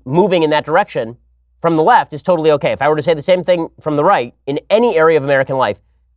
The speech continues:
I would immediately be called discriminatory. Okay, in just a second, I want to talk about President Trump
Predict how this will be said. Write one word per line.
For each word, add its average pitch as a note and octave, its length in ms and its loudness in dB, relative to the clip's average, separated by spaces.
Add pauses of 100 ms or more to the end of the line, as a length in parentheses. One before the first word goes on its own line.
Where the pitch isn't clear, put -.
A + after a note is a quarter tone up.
I D3+ 60 2
would D#3+ 80 2
immediately E3+ 480 0
be C#3 80 -4
called C3 180 -4
discriminatory. A2 640 -6 (540)
Okay, F#3 180 0
in F3+ 60 0
just F3 160 -10
a A3 60 -10
second, F3+ 260 -2
I C#3+ 60 -2
want D#3+ 100 0
to D3+ 40 -6
talk E3 220 2
about C#3+ 240 -2 (300)
President F3+ 400 0
Trump D#3 260 0